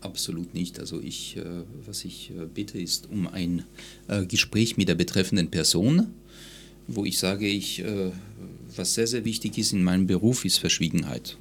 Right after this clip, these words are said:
Das ist, ich bin so wie ein Therapeut, nur dass ich nicht heile, sondern ich versuche sozusagen Ressourcen zu aktivieren.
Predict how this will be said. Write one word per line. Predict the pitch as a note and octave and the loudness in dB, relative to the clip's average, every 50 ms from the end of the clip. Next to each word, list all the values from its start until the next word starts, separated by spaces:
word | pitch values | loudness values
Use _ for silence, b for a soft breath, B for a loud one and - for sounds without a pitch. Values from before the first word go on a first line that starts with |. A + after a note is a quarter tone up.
| - G#2+ - - | -16 -16 -8 -6
Das | - F#2 G#2 | -4 -2 0
ist, | A2 G#2+ - C3 | 0 0 0 -2
ich | A#2+ - | -4 0
bin | - A#2 A#2 A2+ | 2 2 2 4
so | A#2 A#2 A2+ | 2 2 2
wie | A#2 A#2+ | 4 2
ein | A#2 A2+ A2 | 2 2 0
Therapeut, | - A#2 G#2 - F2 - - F#2 F#2+ G2 F#2 - - - - B B B B B B B B B | 0 -2 0 0 -2 -2 0 2 2 2 2 -2 -6 -6 -8 B B B B B B B B B
nur | - G#2 G#2 G#2 | 0 2 2 4
dass | G2+ G2 - - | 4 4 4 4
ich | G#2 F2+ - | 2 2 4
nicht | - F#2+ F2 - - - - | 4 4 4 4 2 2 2
heile, | F2 E2+ F#2 A2 A2 A2+ B2+ C#3 D3 D3 C#3 | 4 6 8 8 8 8 6 6 6 6 4
sondern | B2 B2+ G#2+ G2+ G2 F#2+ | 4 2 2 2 2 2
ich | F2+ - | 0 0
versuche | - F#2 F2+ G2+ A2+ A2+ G#2+ G#2+ F#2 | 0 2 2 4 2 2 0 -2 -2
sozusagen | F2+ F2+ F2 - F2+ F2+ F2+ F2+ F#2 F#2 | -2 -2 -2 -2 -2 -2 0 0 -2 -2
Ressourcen | - F#2 E2+ - - G#2 G#2+ A2 - - F#2+ | -2 -2 -2 0 0 -2 -2 0 -2 -2 0
zu | - - E2+ | -2 -2 -2
aktivieren. | D#2+ - - - - D#2+ D#2 E2 F2 F2+ D#2 D2 C#2 C#2 | -4 -8 -8 -8 -8 -6 -2 0 0 0 0 -2 -6 -10